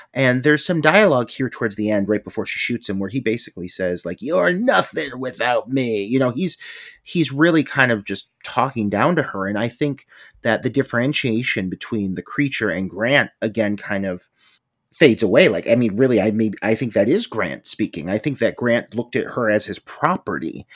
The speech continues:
and, and felt that she was indebted to him. Um, and I think that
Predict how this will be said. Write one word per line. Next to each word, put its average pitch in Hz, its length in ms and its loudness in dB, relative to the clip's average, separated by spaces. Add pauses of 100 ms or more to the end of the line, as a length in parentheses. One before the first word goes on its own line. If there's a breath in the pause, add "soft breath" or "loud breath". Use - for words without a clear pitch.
(240 loud breath)
and, 104 560 -4
and 104 380 -4
felt 120 260 0
that 117 140 -6
she - 180 -2
was 113 220 0
indebted 110 640 -2
to 185 240 -2
him. 85 480 -6 (340 loud breath)
Um, 110 220 2
and 123 100 2
I 127 120 2
think 170 180 -2
that 135 160 2